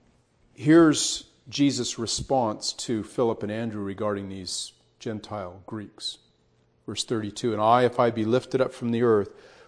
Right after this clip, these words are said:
will draw all men unto me."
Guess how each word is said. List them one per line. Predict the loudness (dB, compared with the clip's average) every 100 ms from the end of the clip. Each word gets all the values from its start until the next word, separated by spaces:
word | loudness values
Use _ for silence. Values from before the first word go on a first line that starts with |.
| _
will | 0 0
draw | 0 2 6 8 8 4
all | 4 6 6 4 2 -4 -10
men | -6 -6 -6 -10 -16 -20 _ _ _ _ -12
unto | -12 -10 -12
me." | -14 -16 -20